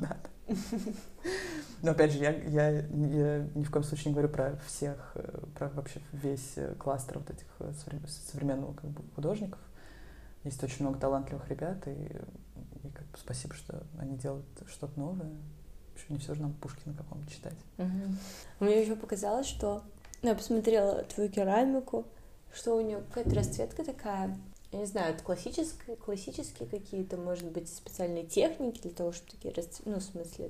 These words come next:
Speaker 2: такие паттерны какие-то.
Speaker 1: Мгм.
Speaker 2: Мне показалось, что это похоже на, знаешь, типа природные заплесневелые такие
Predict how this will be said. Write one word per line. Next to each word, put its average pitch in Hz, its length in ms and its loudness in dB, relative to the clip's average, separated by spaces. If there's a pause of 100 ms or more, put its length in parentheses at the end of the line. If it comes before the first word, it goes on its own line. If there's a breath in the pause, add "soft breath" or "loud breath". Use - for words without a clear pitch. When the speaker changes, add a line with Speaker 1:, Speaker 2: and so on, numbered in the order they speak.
Speaker 2:
такие - 240 -6
паттерны 185 520 -2
какие-то. 190 420 2
Speaker 1:
Мгм. 180 120 12
Speaker 2:
Мне 170 160 2 (180)
показалось, 226 260 6
что 262 140 2
это 220 100 0
похоже 208 460 0
на, 190 260 2 (680 loud breath)
знаешь, 214 360 -4 (960)
типа 190 220 -6
природные 190 720 4
заплесневелые 185 1120 0
такие 170 600 -6